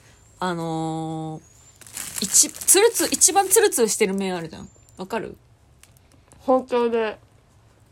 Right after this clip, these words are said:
Speaker 2: 切った面ってこと？
Speaker 1: 違う違う。あの、型に入れてさ、パン、え、食パンって焼くじゃん。で、鉄にふ-、それ触れてない一番上の面の、あのー、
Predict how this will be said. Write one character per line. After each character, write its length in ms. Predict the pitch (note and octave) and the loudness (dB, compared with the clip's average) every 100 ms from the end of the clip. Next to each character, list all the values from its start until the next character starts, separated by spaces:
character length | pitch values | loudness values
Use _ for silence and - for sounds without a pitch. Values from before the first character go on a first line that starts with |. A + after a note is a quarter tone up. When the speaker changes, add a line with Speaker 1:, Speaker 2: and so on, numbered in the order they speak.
| _ - | _ -16
Speaker 2:
切 120 | A#3+ | -12
っ 20 | |
た 120 | G#3+ | -10
面 200 | D3 C#3+ | -10 -10
っ 20 | C3 | -12
て 80 | |
こ 120 | B2 A#2+ | -14 -16
と？ 180 | - - _ | -18 -20 _
Speaker 1:
違 120 | C#4 B3+ | 0 2
う 180 | A3+ - | 2 0
違 60 | G#3 | -2
う。 40 | |
あ 180 | F3 F#3 | 0 -2
の、 200 | F#3 F3 - _ - | -4 -8 -14 _ -4
型 220 | F#4 F#4 B4+ | 0 2 2
に 60 | G4+ | 2
入 80 | A3 | 0
れ 100 | F#3+ | -2
て 120 | F3+ | -4
さ、 260 | - E3 D#3+ | -2 -2 2
パ 180 | A#3+ G#3+ | 0 0
ン、 80 | - - | -4 -10
え、 80 | F3+ | -8
食 240 | G3+ - | -8 -4
パ 140 | A3 | -2
ン 60 | G3 | -2
っ 20 | |
て 320 | F#3+ F3+ D#3 | -2 -4 -4
焼 180 | D#3 D#3+ | -6 -8
く 80 | E3 | -10
じ 80 | D#3+ | -8
ゃ 80 | C#3+ | -10
ん。 100 | - | -10
で、 200 | - G#3 | -6 -4
鉄 360 | F#3+ C#4 - F#4 | -2 -2 0 0
に 160 | F#4+ F#4+ | 0 0
ふ-、 140 | F4 | -2
そ 180 | - C#4+ | -2 -2
れ 100 | C#4+ | -2
触 120 | D#4 | -2
れ 120 | E4 | -4
て 140 | E4+ E4 | -4 -4
な 140 | E4+ | -2
い 140 | C4 F3 | -2 -4
一 220 | G3 D#4+ | -4 0
番 200 | E4 D#4 | 0 -2
上 240 | C4+ F4 | -4 -2
の 140 | F4 E4+ | -4 -4
面 300 | F4+ A#3+ G#3 | -6 -6 -8
の、 280 | G3 D#3+ - _ _ - _ _ _ _ - | -8 -8 -12 _ _ -20 _ _ _ _ -10
あ 140 | F3+ | -6
の 580 | F3+ F3 E3+ E3 D#3+ D#3 - _ _ _ _ _ _ _ _ _ _ _ _ | -6 -6 -8 -8 -10 -12 -18 _ _ _ _ _ _ _ _ _ _ _ _
ー、 40 | _ | _